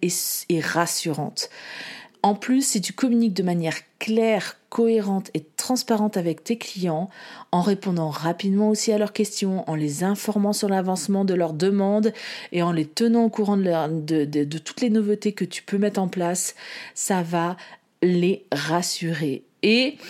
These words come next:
ça va aussi, encore une fois, renforcer cette image de marque que tu es en train de mettre en place.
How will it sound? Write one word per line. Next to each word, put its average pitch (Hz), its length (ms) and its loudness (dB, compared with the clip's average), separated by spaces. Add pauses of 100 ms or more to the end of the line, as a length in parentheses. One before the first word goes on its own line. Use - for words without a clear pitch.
(480)
ça 208 240 4
va 214 260 2
aussi, 220 640 0
encore 220 340 2
une 208 80 2
fois, 190 380 -2
renforcer 202 560 -2
cette 180 320 -2
image 202 360 2
de 180 100 0
marque 180 460 -2 (520)
que 208 100 2
tu 208 300 2
es 202 80 2
en 180 160 -2
train 190 340 -4 (260)
de 180 100 0
mettre 175 240 0
en 160 60 -6
place. - 420 -12